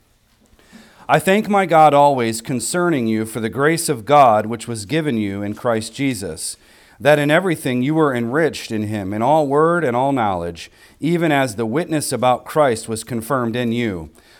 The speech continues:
so that you are not lacking in any gift, eagerly awaiting the revelation of our Lord Jesus Christ,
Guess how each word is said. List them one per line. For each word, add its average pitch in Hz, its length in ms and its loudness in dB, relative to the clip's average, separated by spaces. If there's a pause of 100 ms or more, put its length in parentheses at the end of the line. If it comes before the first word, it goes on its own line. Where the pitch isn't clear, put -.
so - 140 -6
that 156 240 -2
you 190 140 0
are 185 60 2
not 175 200 4
lacking 156 440 0
in 127 120 0
any 131 160 -2
gift, 127 500 -2
eagerly 180 460 0
awaiting 131 420 0
the 113 60 0
revelation 131 640 0
of 104 140 -4
our 104 100 0
Lord 113 320 -2
Jesus 101 400 -8
Christ, 113 560 -6